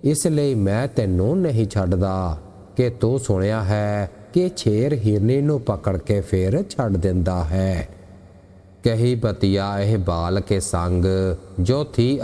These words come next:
ਅਤ ਜੋਬਨ ਕੇ ਰਸ ਪੀਨੀ।" ਇਹ ਗੱਲਾਂ ਸ਼੍ਰੀ ਕ੍ਰਿਸ਼ਨ ਨੇ ਉਸ ਇਸਤਰੀ ਰਾਧਾ ਨੂੰ ਕਹੀਆਂ, ਜੋ ਅਤ ਅਧਿਕ ਜੋਬਨ ਦੇ ਰਸ ਵਿੱਚ ਭਿੱਜੀ ਹੋਈ ਸੀ। "ਚੰਦਰਭਾਗਾ ਅਰ ਗੁਆਰਣ ਤੇ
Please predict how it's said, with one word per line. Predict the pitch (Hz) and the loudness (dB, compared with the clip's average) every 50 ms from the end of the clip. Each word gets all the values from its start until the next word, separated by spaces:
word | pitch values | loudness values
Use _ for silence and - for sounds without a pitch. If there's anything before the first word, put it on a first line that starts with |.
| 120 | -4
ਅਤ | 110 - - 107 | -4 -2 -2 -2
ਜੋਬਨ | 92 85 92 82 87 90 85 90 95 92 92 90 | 0 0 0 0 0 0 0 -2 0 0 -2 -2
ਕੇ | 82 - 87 87 87 85 82 | 0 0 0 0 2 0 0
ਰਸ | 82 82 78 78 - - 120 - - | 0 -2 -2 -2 -4 -6 -6 -2 -2
ਪੀਨੀ।" | 143 131 117 95 87 82 82 76 67 - - - - - - - - - - - - - - - - - - - - | 0 0 2 2 2 2 0 0 -2 -6 -10 -16 -20 -20 -20 -20 -20 -20 -20 -20 -20 -20 -20 -20 -20 -20 -8 -4 -2
ਇਹ | 120 147 180 185 151 | 0 0 0 -2 -2
ਗੱਲਾਂ | 147 117 98 92 95 101 117 | 0 0 0 0 0 -2 -2
ਸ਼੍ਰੀ | 120 - - 101 104 101 | -2 -2 0 0 0 0
ਕ੍ਰਿਸ਼ਨ | - 101 95 85 - 104 95 | 0 0 -2 0 0 0 0
ਨੇ | 95 95 101 98 95 - | 0 0 0 -2 -2 -2
ਉਸ | 139 160 165 - | -2 -2 -2 0
ਇਸਤਰੀ | 170 143 117 98 - - - 101 98 98 90 | 0 0 0 0 -2 -2 -2 0 0 2 2
ਰਾਧਾ | 85 85 82 85 82 87 85 85 | 0 0 0 0 0 0 0 0
ਨੂੰ | 87 101 131 147 | 0 0 0 0
ਕਹੀਆਂ, | - - 107 87 92 92 90 90 90 85 80 76 69 - - - - - - - - - | -2 -2 -2 0 0 0 2 0 0 0 -2 -2 -4 -6 -12 -18 -20 -20 -20 -20 -4 0
ਜੋ | 101 120 120 123 117 - 101 117 | 0 0 0 0 -2 -4 -4 -4
ਅਤ | 127 - - 135 107 | -2 -2 -4 -2 0
ਅਧਿਕ | 95 90 92 98 95 | 0 0 2 2 0
ਜੋਬਨ | 92 82 - 87 87 85 85 92 95 92 | 0 0 0 0 0 0 0 0 0 0
ਦੇ | 95 92 87 | 0 0 0
ਰਸ | 80 85 95 113 - - | 0 0 -2 -2 -2 -2
ਵਿੱਚ | 104 87 82 78 76 - - - 131 165 165 - | 0 0 0 0 -2 -2 -2 -2 -2 -2 -2 -2
ਭਿੱਜੀ | 165 147 110 90 92 90 82 78 | -2 0 0 0 2 2 2 2
ਹੋਈ | 85 87 85 82 85 85 | 2 2 2 2 0 0
ਸੀ। | - - - 90 92 90 85 78 69 - - - - - - - - - - - - - - - - - - - | -2 0 0 2 2 2 2 2 0 -2 -6 -14 -20 -20 -20 -20 -20 -20 -20 -20 -20 -20 -20 -20 -20 -20 -10 -4
"ਚੰਦਰਭਾਗਾ | - 123 120 117 113 113 113 110 - 113 107 92 85 95 92 92 92 - 101 101 | -2 0 0 2 2 0 0 0 -2 -2 -2 -2 -2 -2 -2 -2 -4 -4 -2 -2
ਅਰ | 101 | 0
ਗੁਆਰਣ | 92 82 90 85 82 85 87 95 98 98 | 0 0 0 0 0 -2 -2 -2 -2 -2
ਤੇ | 85 - 98 90 90 90 87 90 87 82 | -2 -2 -2 0 0 0 0 0 0 -2